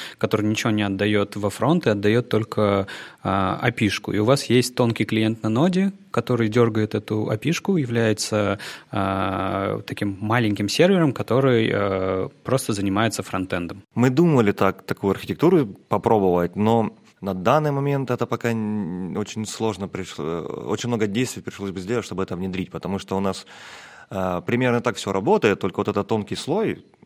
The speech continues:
Speaker 2: он тоже на дотнете, и его тоже делают, э, отдельные команды. То есть у нас, э, структура ком-, ком-, команд, отделов,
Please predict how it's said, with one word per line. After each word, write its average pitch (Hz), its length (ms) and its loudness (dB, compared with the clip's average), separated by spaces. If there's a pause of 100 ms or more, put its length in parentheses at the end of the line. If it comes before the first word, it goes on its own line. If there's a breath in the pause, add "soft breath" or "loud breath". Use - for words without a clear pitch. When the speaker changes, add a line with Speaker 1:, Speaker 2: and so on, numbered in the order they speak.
(100)
Speaker 2:
он 101 140 -6
тоже 120 200 -2
на 104 120 -2
дотнете, 73 480 -10
и 76 120 -12
его 82 160 -10
тоже 101 300 -2
делают, 87 500 -4
э, 80 420 -10
отдельные 82 400 -8
команды. 98 420 -4
То 151 60 -4
есть 131 120 -4
у 147 40 0
нас, 156 140 -2 (400 loud breath)
э, 107 340 2
структура 139 440 -2
ком-, 131 420 -6
ком-, 127 300 -4
команд, 185 540 -4
отделов, 123 460 0